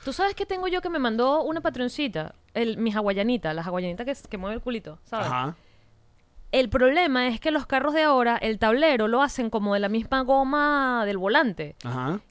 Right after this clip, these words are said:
Speaker 1: No pega, no hay nada que pegue el
Speaker 2: Tiene que comprar, eh, ¿cómo se llama?
Speaker 1: tres M vaina,
Speaker 2: Un
Speaker 1: no
Speaker 2: gorila
Speaker 1: pega.
Speaker 2: vaina.
Speaker 1: No pega. Ah, bueno, sí, coño, lo que pasa es que bajo del tablero.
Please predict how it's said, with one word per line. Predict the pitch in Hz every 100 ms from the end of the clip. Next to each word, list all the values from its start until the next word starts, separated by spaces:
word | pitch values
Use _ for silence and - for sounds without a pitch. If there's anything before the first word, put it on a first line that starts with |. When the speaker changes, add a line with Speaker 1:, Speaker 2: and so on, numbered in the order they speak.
| _
Speaker 1:
No | 220 233 214
pega, | 294 285 196 151 -
no | 208
hay | 226
nada | 262 277 311
que | 294 226
pegue | 262 269 294 311 - _ _ _ _ _
el | 226 220 202 -
Speaker 2:
Tiene | 110 123
que |
comprar, | 151 135 131 151 165
eh, | 143 123 117
¿cómo | -
se |
llama? | 208
Speaker 1:
tres | 233 254
M | 214
vaina, | 240 262 208
Speaker 2:
Un |
Speaker 1:
no | 135
Speaker 2:
gorila | 139 151 151
Speaker 1:
pega. | 135
Speaker 2:
vaina. | 139 147 131 113 107
Speaker 1:
No | 214 220
pega. | 247 233 185 - -
Ah, | 147
bueno, | 175 160
sí, | 139
coño, | 160 160 139
lo |
que | 127
pasa | 131
es | 160
que |
bajo | 175 190
del | 208
tablero. | 147 147 180 135